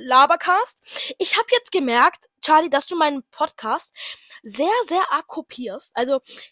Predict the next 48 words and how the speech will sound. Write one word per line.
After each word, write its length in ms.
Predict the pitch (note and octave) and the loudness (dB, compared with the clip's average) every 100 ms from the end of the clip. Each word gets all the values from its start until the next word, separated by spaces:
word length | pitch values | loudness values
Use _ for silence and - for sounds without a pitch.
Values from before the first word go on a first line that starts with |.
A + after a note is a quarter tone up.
| _ | _
schön 260 | - C4 A3+ | -2 -2 -2
und 40 | |
gut, 180 | F3+ G3+ | -2 -2
dass 120 | G#3+ | -4
du's 140 | - A3 | -8 -4
machst, 300 | A#3+ - - | -2 -2 -6
aber 260 | G#3+ G#3+ - _ _ _ _ _ | -8 -8 -10 _ _ _ _ _
ich 200 | D4+ - | -8 -4
merk, 280 | C4+ F4 C5+ | 0 2 2
du 100 | G#4+ | 2
kopierst 480 | - A4+ - A4 - | 2 0 0 -2 -2
schon 140 | G4 | -4
ein 40 | C4 | -2
bisschen 320 | D4 G#4 F4+ | -2 -2 -2
so 80 | E4+ | -4
meinen 180 | F#4+ | -6
Content. 600 | G4 G#4 B4 - G#3 F#3+ - | -6 -6 -6 -8 -10 -12 -6
Aber 240 | C4 D4+ D4+ - - _ | 0 0 0 -12 -20 _
mach 260 | D4 F4+ C4+ | 0 0 6
weiter, 320 | D4+ E4+ E4+ | 4 4 0
ich 120 | C#4+ | -2
bin 160 | - D4+ | -4 -8
für 120 | D4 | -6
jeden 340 | C4 D4+ F4+ D#4+ | -6 -6 -4 2
da, 160 | D4 | 2
der, 240 | C#4+ C4+ - F3 E3 _ | 4 0 -2 -14 -20 _
für 120 | C4+ | -14
jeden 300 | B3+ D#4+ F4 | -12 -12 -8
Kleinen 320 | D4+ D4 D4+ | -2 -2 0
da, 140 | C4+ | 0
der 100 | C#4 | 0
hier 160 | C4 B3+ | -2 -6
Podcasts 560 | - D4 - D4 - - | -6 -6 0 0 0 0
macht. 280 | C4+ - - - - - | 0 0 -8 -20 -20 -6
Und 280 | - C#4+ C#4+ | 2 2 2
du 40 | |
bist 140 | C4+ D#4 | 0 4
ja 60 | C4+ | 4
erst 160 | C4+ | 4
zwölf 200 | - C4 | 4 2
Jahre 220 | C#4 D4 D#4 | 6 6 6
alt, 80 | |
hab 100 | D#4 | 4
ich 80 | C4+ | 0
in 60 | D4 | 0
deiner 220 | C4+ C4 | 0 -2
Bio 240 | A3+ C#4 | -2 -2
gesehen. 300 | C4 B3+ C4+ | -2 -2 -2